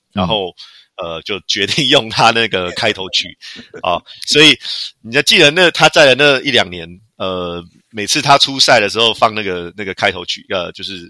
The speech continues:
Speaker 1: 入场音乐的时候，所有人都，不管是你手上拿的是酒瓶啊，或是小孩啊，或是什么，就是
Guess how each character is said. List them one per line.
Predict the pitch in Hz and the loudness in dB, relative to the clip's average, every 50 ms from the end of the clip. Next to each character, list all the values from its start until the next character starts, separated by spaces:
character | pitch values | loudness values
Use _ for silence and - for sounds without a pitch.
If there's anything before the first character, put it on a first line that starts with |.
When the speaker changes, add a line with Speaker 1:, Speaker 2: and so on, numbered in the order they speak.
| _ | _
Speaker 1:
入 | 98 107 95 | -20 -18 -14
场 | - - 87 90 | -14 -14 -16 -16
音 | 92 92 | -18 -16
乐 | 98 98 | -12 -12
的 | 92 85 90 | -12 -10 -10
时 | - 98 | -10 -10
候， | 92 87 85 | -10 -8 -6
所 | - - - 98 107 | -4 -4 -4 -4 -4
有 | 110 | -4
人 | 95 85 | -4 -6
都， | 80 92 92 90 | -8 -10 -12 -12
不 | - - | -12 -8
管 | 117 107 92 92 | -6 -6 -6 -6
是 | 98 | -8
你 | 98 95 | -10 -10
手 | - 92 87 | -10 -8 -8
上 | 113 110 104 | -8 -8 -6
拿 | 92 90 92 | -4 -4 -4
的 | 90 | -6
是 | 98 104 | -8 -10
酒 | - - 87 85 82 - - | -12 -12 -12 -12 -14 -16 -16
瓶 | - 85 76 82 87 | -14 -14 -14 _ -10
啊， | 85 85 | -8 -8
或 | 95 101 95 | -8 -8 -8
是 | 101 104 | -2 2
小 | - - - 90 82 85 87 | 4 4 4 2 0 -2 -4
孩 | - 95 85 80 87 90 | -4 -4 -2 -2 -2 -2
啊， | 90 87 92 | -2 -2 -2
或 | 101 104 | -4 -6
是 | 95 98 110 104 101 | -10 -10 -10 -8 -10
什 | - 95 | -10 -10
么， | 92 90 87 85 | -10 -10 -10 -10
就 | - 113 | -8 -8
是 | 107 110 107 | -8 -8 -8